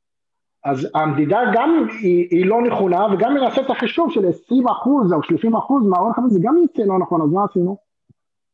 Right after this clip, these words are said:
וגם אני לא חושב שזה הוכיח את עצמו, אני לא מכיר עבודה, אני מודה, אני לא זוכר, לא מכיר עבודה, יכול להיות שכן יש, לא מכיר עבודה שהוכיח את עצמה, שהוכיח באמת שזה...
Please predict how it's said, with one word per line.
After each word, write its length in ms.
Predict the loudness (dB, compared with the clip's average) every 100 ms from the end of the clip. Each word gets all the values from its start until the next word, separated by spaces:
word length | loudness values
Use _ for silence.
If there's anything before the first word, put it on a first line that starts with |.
| _ _ _ _ _ _ _
וגם 320 | -2 0 0
אני 100 | 0
לא 100 | 0 0
חושב 140 | -2 0
שזה 140 | 0
הוכיח 300 | 0 0 -2
את 120 | -2
עצמו, 480 | -2 -2 -2 2 2
אני 220 | 2 2
לא 140 | 2 2
מכיר 520 | 0 0 _ 0 2
עבודה, 360 | 2 2 2 2
אני 140 | 2
מודה, 360 | 2 2 2 -2 -4
אני 280 | -2 0 2
לא 120 | 2
זוכר, 360 | 0 0 0 0
לא 220 | 2 2
מכיר 360 | 0 -2 -2 0
עבודה, 240 | 0 0 0
יכול 140 | -2
להיות 80 | -2
שכן 300 | -2 -2 0
יש, 320 | 0 -2 -4 -4
לא 80 |
מכיר 200 | 0 0
עבודה 140 | 0 0
שהוכיח 440 | -2 -2 -2 -2
את 120 | -2
עצמה, 280 | -2 -2 -2
שהוכיח 380 | -2 -2 0 -2 -4 -4
באמת 300 | 0 -2 0
שזה... 260 | 0 0